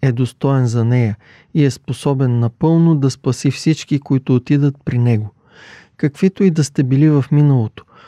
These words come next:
колкото и да е отчаиващо положението ви сега, ако дойдете при Исус такива, каквито сте, слаби, безпомощни и отчаяни, нашият състрадателен Спасител ще ви посрещне отдалеч,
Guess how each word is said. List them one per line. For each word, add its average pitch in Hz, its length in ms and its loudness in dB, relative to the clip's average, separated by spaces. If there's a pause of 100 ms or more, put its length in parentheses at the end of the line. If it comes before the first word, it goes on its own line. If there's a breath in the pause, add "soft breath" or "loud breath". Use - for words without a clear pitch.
(180 soft breath)
колкото 165 460 -2
и 165 80 4
да 147 140 0
е 143 80 2
отчаиващо 147 680 -2
положението 131 760 0
ви 127 120 0
сега, 123 380 -2 (600 soft breath)
ако 127 240 -6
дойдете 139 500 -2
при 127 220 -2
Исус 143 320 -2
такива, 151 460 -2
каквито 131 540 -4
сте, - 220 -6
слаби, 127 600 -2 (120)
безпомощни 127 1040 -4
и 131 120 -2
отчаяни, 123 680 -2 (540 soft breath)
нашият 135 560 0
състрадателен 113 840 -2
Спасител 135 580 -4
ще 123 240 -4
ви 117 100 -2
посрещне 123 600 -4
отдалеч, 120 640 -4